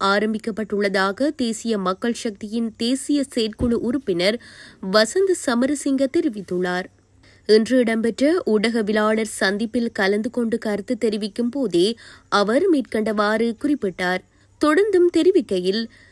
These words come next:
கடந்த காலத்தில் சர்ச்சைகளை ஏற்படுத்திய ராஜபக்சர்களுக்கு எதிரான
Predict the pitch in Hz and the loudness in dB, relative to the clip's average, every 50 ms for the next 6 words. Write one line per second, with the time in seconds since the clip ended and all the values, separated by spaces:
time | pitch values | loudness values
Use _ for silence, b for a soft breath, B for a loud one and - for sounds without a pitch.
0 | b b b _ - 285 277 277 330 381 427 403 - 349 320 294 285 294 - 285 | b b b _ 2 2 4 4 2 0 0 0 0 0 2 2 0 0 0 -2
1 | 285 311 330 - 294 240 220 - - 277 - 285 262 262 262 247 - - 196 214 | -2 -2 -2 -2 -2 -4 -2 -4 -4 -2 0 0 0 0 0 -2 -2 -2 -2 -2
2 | 208 - - 262 240 233 - 247 247 247 214 208 196 208 208 247 233 220 226 - | -2 -2 -4 -4 -4 -4 -4 -2 -2 0 0 0 0 0 0 -2 -4 -4 -6 -8
3 | - - - - - 233 220 226 220 - 226 208 196 226 226 214 208 214 208 214 | -10 -12 -10 -8 -6 -4 -4 -4 -4 -4 -4 -4 -4 -4 -4 -4 -4 -4 -4 -2
4 | 247 311 | -2 -4